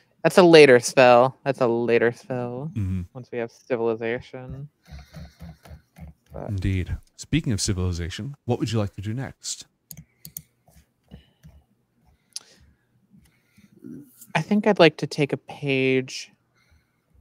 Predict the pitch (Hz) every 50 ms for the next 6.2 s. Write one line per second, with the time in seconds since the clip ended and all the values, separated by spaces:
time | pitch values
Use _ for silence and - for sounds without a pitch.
0 | _ _ _ _ _ _ _ _ _ 139 135 127 127 127 127 127 123 123 123 123
1 | 123 123 - 123 120 120 120 117 117 120 131 147 - _ _ _ _ _ _ _
2 | _ _ - 131 127 143 151 175 190 180 139 120 - _ - 123 117 101 127 -
3 | _ _ _ _ _ _ _ _ _ _ _ _ _ _ _ _ _ _ _ _
4 | 127 127 127 127 127 127 123 123 127 - - - - - - _ _ _ _ _
5 | _ _ _ _ - - - 151 143 147 160 160 147 - - - - 143 143 147
6 | 143 135 139